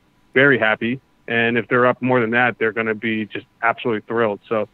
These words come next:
yeah, I think, you know, we saw nascar president Steve Phelps say flat's the new up.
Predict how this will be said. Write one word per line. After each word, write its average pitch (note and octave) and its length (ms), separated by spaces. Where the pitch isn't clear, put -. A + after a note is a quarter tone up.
yeah, D3 200
I A#2 80
think, D#3 220
you D3 80
know, B2+ 320
we C#3 200
saw C#3 220
nascar B2+ 460
president B2 320
Steve B2 220
Phelps B2 260
say A#2+ 180
flat's A#2+ 260
the B2+ 60
new A#2+ 180
up. C3 160